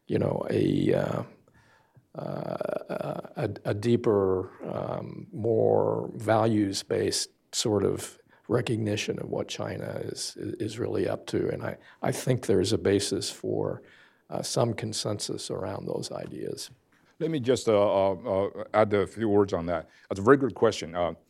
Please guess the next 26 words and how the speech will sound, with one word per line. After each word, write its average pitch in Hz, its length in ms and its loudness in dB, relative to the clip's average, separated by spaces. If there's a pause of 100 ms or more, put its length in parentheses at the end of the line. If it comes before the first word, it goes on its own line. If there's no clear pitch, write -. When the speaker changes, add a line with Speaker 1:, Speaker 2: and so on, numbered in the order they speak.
(160)
Speaker 2:
uh, 95 140 0
somebody 120 280 2
said, 101 380 2
uh, 92 140 4
you 87 120 0
know, 90 160 -8
a 98 100 4
country 117 300 4
is 92 100 -2
not 104 180 2
conquered 98 500 -2
until 87 260 -2
it 82 160 -6
destroys 80 400 -4
itself. - 440 -4 (480)
So, 92 340 4
um, 82 260 2 (120)
and 92 200 4
we 107 220 10
have 107 280 8
to - 60 -10
have 98 280 4
confidence 90 400 -4
in 98 160 -4
our 87 180 2
own, 90 320 2